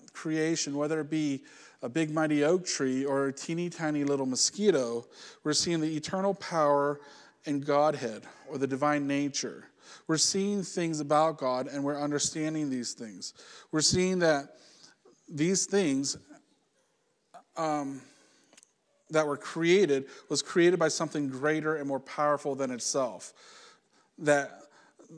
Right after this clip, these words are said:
the start of something had to come from somewhere, and that's the eternal power of God, that his, his eternalness is everlasting.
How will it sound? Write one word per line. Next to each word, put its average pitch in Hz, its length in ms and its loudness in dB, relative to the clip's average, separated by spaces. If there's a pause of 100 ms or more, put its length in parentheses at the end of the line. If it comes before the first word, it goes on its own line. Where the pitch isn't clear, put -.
(340)
the 147 180 2
start 185 460 6
of 160 100 0
something 147 720 -2 (320)
had 151 180 -6
to 139 220 -2 (320)
come 151 180 -4
from 143 160 -4
somewhere, 135 760 0 (300)
and 139 100 -4
that's 143 360 2
the 147 180 -4
eternal 139 460 -4
power 135 400 -4
of 123 100 -12
God, 139 320 -2 (320)
that 143 140 -4
his, 139 320 -2 (100)
his 139 180 0
eternalness 143 680 -2
is 135 100 -4
everlasting. 147 880 0